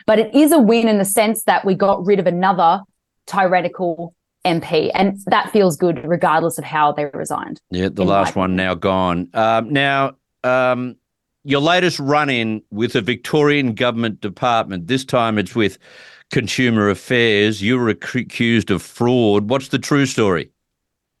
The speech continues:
Speaker 1: Well, it actually doesn't say fraud anywhere. Uh, what it actually says is that I've been charged with failing to register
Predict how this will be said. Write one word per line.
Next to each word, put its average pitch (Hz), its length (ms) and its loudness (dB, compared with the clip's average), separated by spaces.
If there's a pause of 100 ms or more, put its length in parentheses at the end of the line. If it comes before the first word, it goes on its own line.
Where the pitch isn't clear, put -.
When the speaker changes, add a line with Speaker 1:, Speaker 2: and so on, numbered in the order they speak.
(840)
Speaker 1:
Well, 202 260 4
it 220 160 0
actually 220 380 0
doesn't 190 260 0
say 165 300 -2
fraud 165 280 2
anywhere. 165 420 0 (180)
Uh, 185 160 2
what 226 200 4
it 226 80 6
actually 208 360 2
says 170 420 0
is 165 220 -4
that 170 320 0
I've 170 160 0
been 185 140 0
charged 196 500 0
with 180 200 0 (380)
failing 208 600 4
to 190 160 -2
register 185 800 2